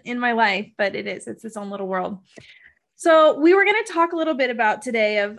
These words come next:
of what does spirituality mean and how are people incorporating it into their business, and that there's a lot of hot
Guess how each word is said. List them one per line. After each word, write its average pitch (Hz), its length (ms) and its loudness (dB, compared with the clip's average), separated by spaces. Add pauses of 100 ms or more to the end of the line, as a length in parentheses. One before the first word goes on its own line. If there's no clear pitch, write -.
(160)
of 247 140 -2
what 277 500 2 (100)
does 254 520 0
spirituality 233 800 -2
mean 208 340 -6
and 214 100 -6
how 254 320 -2
are 320 120 -2
people 254 300 -4
incorporating 220 640 -2
it 196 120 -6
into 214 220 -4
their 190 160 0
business, 311 760 -4
and 214 680 -2
that 202 640 -2 (340)
there's 233 220 0
a 233 60 0
lot 220 380 2
of 214 360 0 (520)
hot - 540 -4